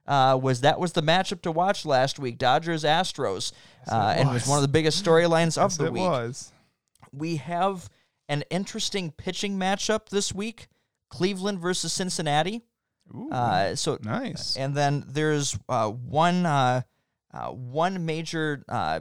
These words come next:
Speaker 1: pitching matchup that's gonna come from that on Wednesday, Luis Castillo versus Mike Clevinger.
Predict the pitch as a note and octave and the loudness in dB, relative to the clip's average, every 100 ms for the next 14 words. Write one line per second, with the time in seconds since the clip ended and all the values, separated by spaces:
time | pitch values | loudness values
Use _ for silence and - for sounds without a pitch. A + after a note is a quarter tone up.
0 | - - F3 F3 D3 C#3+ C#3+ D3 C3 B2+ | -6 -6 -6 -4 -2 -2 -2 -4 -6 -4
1 | C3+ B2 - D3+ D3 C#3+ C3+ G#2+ B2+ A#2+ | -6 -6 -2 -2 -2 -2 0 2 0 0
2 | B2+ C#3 B2+ B2 A2 A#2+ _ - C#3 C#3+ | 0 0 0 0 -2 -4 _ -8 -4 -2
3 | F3 - D3+ - D3+ D3+ D3 C3 C#3 C3 | -2 -2 -2 -2 0 2 2 0 -2 -2
4 | C3 C3 - B2 A2+ A2 D#2 | -2 -2 0 -2 -2 -6 -10